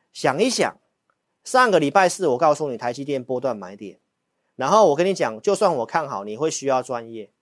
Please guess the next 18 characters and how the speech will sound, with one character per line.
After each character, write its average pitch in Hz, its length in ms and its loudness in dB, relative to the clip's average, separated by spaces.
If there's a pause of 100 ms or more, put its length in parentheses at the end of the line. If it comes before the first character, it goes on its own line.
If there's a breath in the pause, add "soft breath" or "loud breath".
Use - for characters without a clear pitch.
(960)
为 226 140 4
什 170 160 2
么 139 120 0
呢？ 143 160 0
因 220 60 2
为 226 40 2
我 185 60 0
跟 220 120 2
你 220 60 -2
讲， 139 100 0
个 220 200 2
股 127 180 -6
筹 - 160 -2
码 147 180 -2
面 160 140 -6
有 107 140 -6
问 123 260 -8
题， - 240 -20